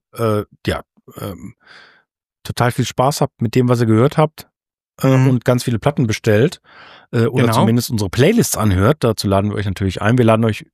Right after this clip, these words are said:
Speaker 1: übrigens genauso herzlich ein in unseren Slack. Kommt in den Slack.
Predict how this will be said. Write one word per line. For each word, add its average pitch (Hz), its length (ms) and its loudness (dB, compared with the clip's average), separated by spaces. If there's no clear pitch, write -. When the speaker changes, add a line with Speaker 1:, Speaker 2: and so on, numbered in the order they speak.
Speaker 1:
übrigens 117 460 -2
genauso 113 680 2
herzlich 110 460 -2
ein 107 140 -2
in 107 140 -6
unseren 104 280 -4
Slack. 156 400 -2
Kommt 196 200 -2
in 170 60 2
den 147 120 2
Slack. 151 380 0